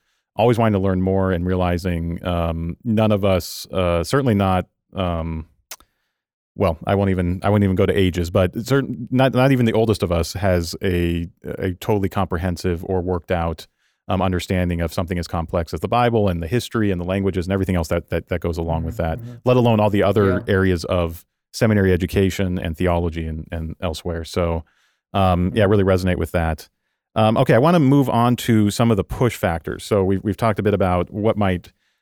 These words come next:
Speaker 1: uh, attract a place like Northern, uh, a, someone like you, Jason, to jump into the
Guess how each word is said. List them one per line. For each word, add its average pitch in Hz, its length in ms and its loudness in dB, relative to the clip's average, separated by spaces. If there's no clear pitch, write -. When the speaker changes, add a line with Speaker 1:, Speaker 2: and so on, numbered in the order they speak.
Speaker 1:
uh, 98 180 2
attract 110 600 -2
a 101 60 -4
place 104 220 0
like 90 120 0
Northern, 117 720 2
uh, 92 380 -2
a, - 120 -10
someone 104 220 -2
like 87 180 -2
you, 110 120 0
Jason, 104 420 2
to 90 120 -6
jump 95 320 -2
into 101 420 -2
the 87 360 -2